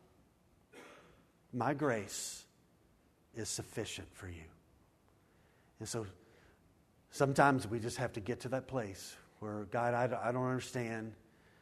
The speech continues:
but your grace is sufficient."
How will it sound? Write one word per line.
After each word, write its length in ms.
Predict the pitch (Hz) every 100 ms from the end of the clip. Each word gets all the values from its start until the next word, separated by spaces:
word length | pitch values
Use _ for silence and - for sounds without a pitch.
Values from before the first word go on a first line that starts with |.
| -
but 160 | - 104
your 100 | 117
grace 580 | 107 107 110 107 - - - - - - - - -
is 120 | 104 101
sufficient." 560 | 107 - 92 - 98